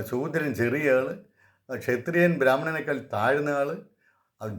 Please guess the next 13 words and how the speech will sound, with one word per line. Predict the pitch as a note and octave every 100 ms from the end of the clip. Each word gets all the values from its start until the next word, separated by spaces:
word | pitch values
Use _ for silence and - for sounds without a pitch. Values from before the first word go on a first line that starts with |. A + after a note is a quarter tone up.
| -
വൈശ്യൻ | - A#2+ D3 G#3 D#3
അതിനേക്കാൾ | B2+ E3+ E3+ E3+ D#3
താഴ്ന്ന, | C#3+ C#3+ D3 D#3
ഏറ്റവും | E3 F3 F#3 E3+
താഴ്ന്നത് | D3 C#3+ D3 D3
ശൂദ്രൻ | C#3+ D3 D#3+ E3
എന്നൊക്കെയുള്ള | D#3 D3 D#3+ D#3 E3+ E3+ - _ _ -
ഈ, | E3 F#3+ F#3+
ഈ, | G#3+ G#3 F3 -
ഈ | D3+ C#3+ C#3 C3
വിവേചനം | A#2 A#2+ D3 E3+ E3+ C#3+
ഉണ്ടല്ലോ. | G2+ D#2+ D2 - _ _ _ _ _ _ _ _
ഇത് | E3 A3